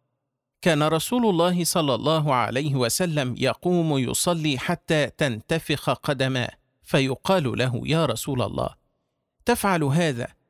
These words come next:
وقد غفر الله لك ما تقدم من ذنبك وما تأخر.' قال: 'أفلا أكون عبدا شكورا؟'" رواه ابن ماجه.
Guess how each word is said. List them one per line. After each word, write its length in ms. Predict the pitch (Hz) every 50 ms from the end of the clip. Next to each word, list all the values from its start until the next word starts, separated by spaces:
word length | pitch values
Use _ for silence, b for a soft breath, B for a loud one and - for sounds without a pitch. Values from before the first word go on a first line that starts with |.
| _ -
وقد 360 | 160 156 135 - - 156 127 123
غفر 440 | 139 170 180 - - 170 151 143
الله 420 | 123 107 - 139 151 147 127 135 120
لك 240 | 127 143 - - 139
ما 240 | 113 120 139 147
تقدم 640 | 139 - - 127 - - - 180 175 165 156 170 160
من 360 | 156 151 139 135 139 135 120
ذنبك 500 | 110 - 165 147 147 131 110 123 - -
وما 360 | 127 101 104 135 147 139 117 -
تأخر.' 600 | - - 127 - 123 - - - 117 101 - _ _ _ _ _ _ _ _ _ _ _ _ _ _ -
قال: 340 | - 147 127 120 65 65 - _ _ _ _ _ _ _ _ _ _ _ _ _ _ - -
'أفلا 640 | 170 185 - - 190 165 143 127 110 - - 135 143
أكون 460 | - - - 160 139 131 127 120 - - -
عبدا 520 | 143 151 165 175 156 139 104 117 101 101
شكورا؟'" 680 | 107 - - 143 - - 160 151 139 127 120 110 117 - _ _ _ _ _ _ _ _ _ _ _ _ _ _ _ _ - -
رواه 540 | 156 160 147 135 147 170 190 180 170 151 175
ابن 200 | 143 131 143 143
ماجه. 480 | 143 135 123 104 104 - 98 98 -